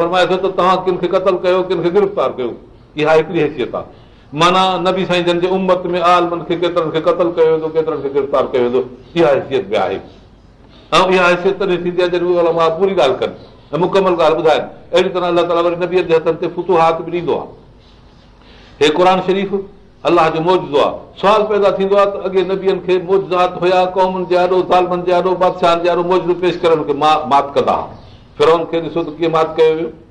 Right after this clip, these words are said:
پوءِ هنن عالمن کي معجزو ته ڪونهي ڪو، ڪهڙي طرح سان مقابلو ڪندا؟ وارث آهن ته پوءِ معجزي جا وارث به هجن ها، نه ته به ڪرامت ته هجي ها. ان جي لاءِ الله تعاليٰ هن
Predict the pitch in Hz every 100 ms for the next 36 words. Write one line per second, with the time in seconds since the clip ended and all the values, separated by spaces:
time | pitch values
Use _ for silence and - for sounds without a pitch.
0 | - - - - 123 143 196 190 180 185
1 | 160 190 190 185 175 180 185 180 202 196
2 | 208 - - - - - - - _ -
3 | - - - 180 190 185 175 180 180 180
4 | 185 180 180 180 - - - - - -
5 | - 120 156 175 160 175 170 165 170 175
6 | 170 175 175 170 170 175 156 170 175 170
7 | 170 - - - - - - - _ -
8 | 131 156 170 156 165 175 180 175 175 170
9 | 170 170 - - - - - - - -
10 | - - 147 147 123 117 117 135 139 135
11 | 123 117 151